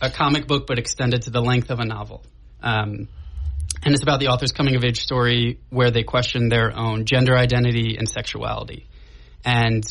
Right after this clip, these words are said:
part of that is asking questions about who am I attracted to, what might it be like to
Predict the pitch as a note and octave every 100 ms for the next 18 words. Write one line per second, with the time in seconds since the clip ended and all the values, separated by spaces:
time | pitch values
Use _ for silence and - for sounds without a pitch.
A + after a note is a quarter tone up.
0 | - - D#3+ D3 C3 B2+ B2+ B2+ B2+ B2
1 | A2+ G#2+ - - - - - - A#2+ A#2
2 | B2 A#2 B2 - C3 A#2+ A#2+ A#2+ A#2+ -
3 | C#3 C3 B2+ B2 - B2 A#2 B2 - B2+
4 | A#2+ A#2 - B2+ B2 - B2+ B2 A#2 A2
5 | B2 A#2 A#2 A2 - - - - - -
6 | - A#2+ A#2 A2+ A2+ A2